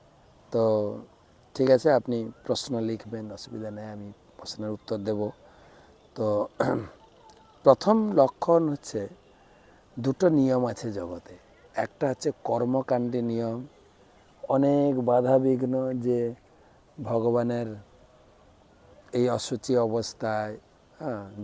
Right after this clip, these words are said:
জন্ম শৌচ, অমৃত শৌচ, মায়েদের যেই মাসিক যে অশৌচ তিন চার দিনের, এই অবস্থা কোনো শুভ কাজ করতে নাই। এটা একটা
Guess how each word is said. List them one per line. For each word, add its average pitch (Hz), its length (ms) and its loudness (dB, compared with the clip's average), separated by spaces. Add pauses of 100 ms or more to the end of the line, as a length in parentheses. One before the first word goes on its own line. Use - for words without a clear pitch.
জন্ম 113 320 -4 (100)
শৌচ, 107 400 -8
অমৃত 107 460 -4 (180)
শৌচ, 104 320 -10 (880)
মায়েদের 110 520 -4 (120)
যেই 107 260 -2 (880)
মাসিক 120 400 -2 (120)
যে 113 100 -4 (140)
অশৌচ 120 420 -4 (800)
তিন 110 140 -4 (120)
চার 107 160 -6 (100)
দিনের, 95 260 -10 (880)
এই 135 160 8 (100)
অবস্থা 143 300 4 (120)
কোনো 135 220 4
শুভ 117 300 -4 (180)
কাজ 123 140 2 (140)
করতে - 340 -10
নাই। 90 120 -14 (120)
এটা 143 180 -6
একটা 135 140 -6